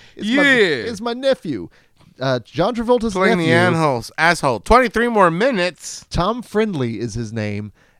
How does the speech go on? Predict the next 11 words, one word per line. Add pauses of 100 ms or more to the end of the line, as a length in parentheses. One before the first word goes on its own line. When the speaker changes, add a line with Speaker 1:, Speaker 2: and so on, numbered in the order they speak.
Speaker 1:
And
yeah,
the
guy
from,
uh, (180)
Jason
Lives (340)
as
playing
the